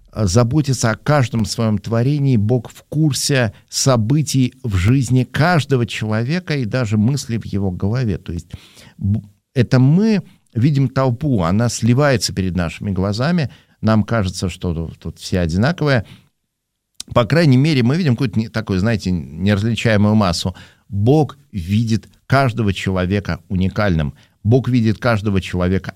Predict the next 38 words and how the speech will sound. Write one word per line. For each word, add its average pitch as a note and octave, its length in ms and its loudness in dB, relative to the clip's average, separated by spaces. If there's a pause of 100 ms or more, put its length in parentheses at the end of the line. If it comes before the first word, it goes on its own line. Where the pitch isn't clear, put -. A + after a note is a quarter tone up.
отдельно. E2+ 720 0 (720)
Вот D#2 120 -8
мы G2+ 100 -2
знаем, F#3 240 2
что A2 180 -4
человек, D#3 240 -4
который F#2+ 340 -2
идет F#2 200 0
вот E2 160 -8
в - 20 -6
этой E2 200 -4
толпе, F2 400 -4
это, D2+ 460 -2
не - 100 -10
знаю, C2+ 320 -8
там, - 280 -10 (480)
чей-то D#3 320 4
муж D3+ 240 0
или C3 180 0
жена, A2+ 580 2
там, G#2 220 -2
или G#2 140 0
чей-то A#2+ 460 -2
сын, G#2+ 600 2
или G2 200 -2
чья-то A2+ 340 -4
дочь, G2+ 320 -2
или G2 140 -2
чей-то G#2 340 -4
отец, G#2 260 -4
к-, - 200 -20
кого C3 280 2
знают B2+ 380 0
лично, A2+ 540 0 (400)
его F#2 240 2
близкие. F#2 560 -2 (500)
Вот A2+ 320 0
Бог A#2+ 460 0